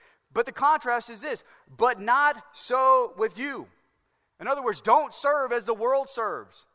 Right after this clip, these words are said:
Right? This is not primarily about you. This is about the glory and the honor of the Lord. This is about the growth of the church, the health of the church.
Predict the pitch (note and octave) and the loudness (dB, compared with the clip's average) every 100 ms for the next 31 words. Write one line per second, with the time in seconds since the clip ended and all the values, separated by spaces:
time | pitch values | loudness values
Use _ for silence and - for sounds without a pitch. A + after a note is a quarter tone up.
0 | _ _ E3+ G3 C4 G#3+ F3+ A#3+ D4 D4 | _ _ -4 -2 -6 -6 0 4 6 4
1 | - - B3 B3 C4+ C#4 C4 A#3+ A#3 A3 | 0 0 0 2 2 2 2 2 4 4
2 | G#3+ A#3 E3 A3+ A3+ B3 B3 A3+ F#3+ D3+ | 0 -12 -10 -10 -8 0 0 0 -8 -10
3 | A3+ C4 C#4 C#4 A3 G#3 F#3+ G#3 A#3+ C4 | -4 -2 -2 -6 -10 -8 -6 0 0 0
4 | B3 A3+ G#3 G#3+ G#3+ E3+ G3 A3+ G#3+ G#3+ | -2 -4 -6 -4 -2 -2 -4 -12 -8 2
5 | A3 A3 - - - F#3 D3 A3+ C#4 C#4+ | 2 2 -6 -20 -8 -8 6 8 8 4
6 | A#3+ A3 G#3 A#3 G#3 D#3 - E3+ F#3+ C4+ | -6 -6 -6 -4 -4 -8 -6 -2 2 2
7 | C#4 G3+ A#3+ G#3+ - A#3+ G#3+ D#3 | 0 -4 -4 -4 -4 -4 -4 -6